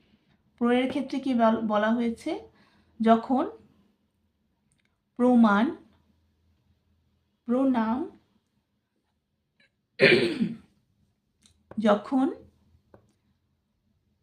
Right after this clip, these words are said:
প্র উপসর্গের ক্ষেত্রে বন্ধুরা দেখো, নির্দিষ্ট কিছু উপসর্গের পরে মূর্ধন্য নয়ের ব্যবহার। প্র, পরা, পরি, নির,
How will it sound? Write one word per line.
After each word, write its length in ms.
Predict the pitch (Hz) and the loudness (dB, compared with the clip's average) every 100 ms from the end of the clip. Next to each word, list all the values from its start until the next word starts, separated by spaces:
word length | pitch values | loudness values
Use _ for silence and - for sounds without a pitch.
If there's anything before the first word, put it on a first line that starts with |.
| _ _ _ _ _ _ | _ _ _ _ _ _
প্র 100 | - | 0
উপসর্গের 720 | 269 285 294 277 277 240 262 | 2 2 -2 -2 0 0 0
ক্ষেত্রে 420 | 262 226 - 214 240 | -2 -4 -4 -4 -2
বন্ধুরা 420 | 208 214 226 220 | 0 0 0 0
দেখো, 520 | 196 202 285 381 - _ _ _ _ _ 233 | -2 -4 -8 -10 -12 _ _ _ _ _ 4
নির্দিষ্ট 500 | 233 202 269 - 302 | 6 4 0 -4 -6
কিছু 340 | 302 277 277 | -6 -6 -4
উপসর্গের 640 | 226 226 247 233 233 233 | -2 -2 0 0 0 -4
পরে 460 | 226 196 196 226 415 - _ _ _ _ - | -2 -2 -2 -4 -6 -14 _ _ _ _ 0
মূর্ধন্য 520 | 220 220 220 277 277 | 4 4 2 -4 -2
নয়ের 500 | 277 247 233 349 - | 0 2 2 0 -4
ব্যবহার। 540 | 220 175 220 226 - 233 - _ _ _ _ _ _ | -6 -6 -8 -10 -14 -16 -20 _ _ _ _ _ _
প্র, 120 | 277 277 220 269 403 - _ _ _ _ _ _ | -4 0 2 0 -4 -12 _ _ _ _ _ _
পরা, 640 | 226 220 220 202 214 381 - _ _ _ - | 2 4 4 0 -2 -4 -12 _ _ _ 0
পরি, 580 | 240 226 214 320 427 - | 4 4 4 0 -2 -2
নির, 500 | 214 214 202 190 - | 2 4 2 0 -4